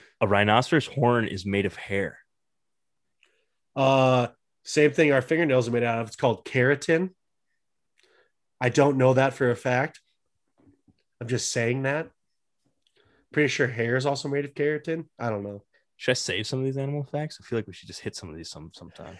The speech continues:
Speaker 2: <laughs> Yeah, we should just have an animal fact episode.
Speaker 1: Ooh.
Speaker 2: I g-, I got them sne-, I got the mute button in time. <laughs>
Speaker 1: Bats always turn left when leaving a cave.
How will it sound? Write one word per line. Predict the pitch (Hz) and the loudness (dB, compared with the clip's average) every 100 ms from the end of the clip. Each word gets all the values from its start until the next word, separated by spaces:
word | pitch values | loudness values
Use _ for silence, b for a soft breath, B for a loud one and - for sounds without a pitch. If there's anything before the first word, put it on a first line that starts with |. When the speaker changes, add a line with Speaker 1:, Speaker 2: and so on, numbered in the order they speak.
| - | -16
Speaker 2:
<laughs> | - - | -10 -6
Yeah, | 143 B B - | -6 B B 0
we | 151 | 0
should | |
just | 185 - | 2 4
have | 139 123 | 4 4
an | |
animal | 117 120 113 | 2 2 0
fact | 113 120 | -2 -4
episode. | 151 143 123 117 117 123 B B B _ _ _ _ _ _ _ _ _ _ _ _ _ B B B B - - - _ _ _ _ _ _ _ _ _ _ _ _ _ | -6 -10 -8 -8 -8 -10 B B B _ _ _ _ _ _ _ _ _ _ _ _ _ B B B B 0 2 2 _ _ _ _ _ _ _ _ _ _ _ _ _
Speaker 1:
Ooh. | 131 156 131 | 8 10 10
Speaker 2:
I | 101 | 6
g-, | 113 110 101 b b - - - | -2 -6 -10 b b -18 -12 0
I | 147 | 4
got | 160 143 | 6 6
them | 127 | 4
sne-, | - 143 139 | 4 4 6
I | 131 | 6
got | 139 | 4
the | 120 | 4
mute | 123 135 | 4 4
button | 120 117 | 0 -4
in | 117 | -6
time. | 107 113 110 104 - - | 0 0 0 -4 -14 -10
<laughs> | - - - - - - - - _ - B B B _ _ b b b _ _ _ - | -8 -6 -8 -16 -18 -12 -12 -12 _ -20 B B B _ _ b b b _ _ _ -16
Speaker 1:
Bats | 107 107 110 135 - | -2 4 4 4 0
always | - 120 120 135 127 | 2 4 6 6 4
turn | - 131 120 104 | 0 0 0 2
left | 101 104 - - | 2 2 0 -8
when | 95 92 | -6 -4
leaving | 95 95 92 | -4 -4 -6
a | |
cave. | - 95 90 80 | -6 -6 -6 -8